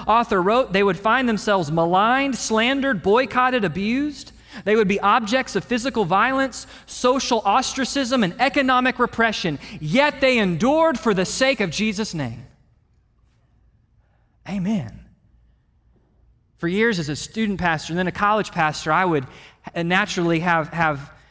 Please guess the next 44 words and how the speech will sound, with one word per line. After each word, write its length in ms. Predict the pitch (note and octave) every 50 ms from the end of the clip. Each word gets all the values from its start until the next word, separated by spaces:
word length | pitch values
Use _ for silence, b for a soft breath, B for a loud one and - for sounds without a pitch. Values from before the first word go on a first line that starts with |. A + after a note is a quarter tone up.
| b b
have 280 | D#3+ D3+ D#3 D3 - -
people 240 | G3+ G#3 - F#3
I 100 | F3+ F3+
was 140 | F3 E3 -
ministering 420 | E3 F#3+ G#3 G3 - - F3+ D#3+ D3+
to 140 | - F3
come 260 | E3 - G3+ G#3 G#3+ G3+
to 60 | F3+
me 120 | E3+ D#3+
saying, 280 | D3+ - E3 E3 E3 D#3+
"I'm 80 | D#3
going 240 | D#3+ G3+ G3+ G3+ G3
to 60 | F3+
school 260 | - - - G3+ G3 F3+
in 80 | E3+
such 240 | - - A3 G#3 -
and 100 | G3+ E3+
such 240 | - F3 D#3+ - -
town," 240 | - F3+ E3 D#3 D3+
or, 60 | D3+
"I 80 | D3
got 180 | D#3 G3 G3+ G3+
a 60 | F#3
job 260 | E3 G3 G3 G3+ F#3+
in 80 | F3 D#3+
such 240 | - - G#3 G3 -
and 80 | F3+
such 220 | - G3 F#3 - -
a 40 | E3
place. 360 | - A3 G#3+ G#3 E3+ - - B B B B B
Can 160 | B F#3+ F#3
you 80 | F#3 F3+
help 220 | F#3 G#3+ B3 A3+
me 100 | G3+ F#3+
find 320 | - - G#3+ G#3+ A3 A3 F#3
a 60 | D#3+
good 180 | D#3 G3+ G3
church?" 720 | - - - - A3 A3 F#3 D3 C3 - - - - - - - - _ _ _ _ _ _ _ _ _ _ _ _ _ _ _ _ -
Man, 460 | F3+ G#3 A3+ A3+ G3+ E3+ C#3 B2 - - - - _ b b b b b b b
this 320 | C3+ D#3+ G#3 A#3 A3+ - A3+
is 240 | A#3 A#3+ A3+ E3 D3
the 100 | F#3+ F#3
church. 580 | - - G#3+ G#3 G3 E3 - - - - - -
You, 140 | C#3 E3+ G3